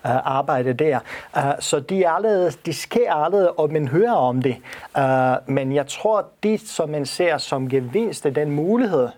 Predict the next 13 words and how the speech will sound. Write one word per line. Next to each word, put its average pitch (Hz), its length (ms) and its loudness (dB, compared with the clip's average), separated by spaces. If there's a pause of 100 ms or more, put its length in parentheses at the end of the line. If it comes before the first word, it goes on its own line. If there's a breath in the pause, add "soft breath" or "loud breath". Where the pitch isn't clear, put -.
(120)
altså 139 280 0
også 160 260 0
at 240 60 0
specialisere 156 640 0
sig, 135 180 -2
læse 160 500 0 (340)
i, 139 220 2
på 135 160 -2
et, 131 260 -2
øh, 151 300 2
E 165 80 4
U-universitet, 139 720 0
altså 151 260 0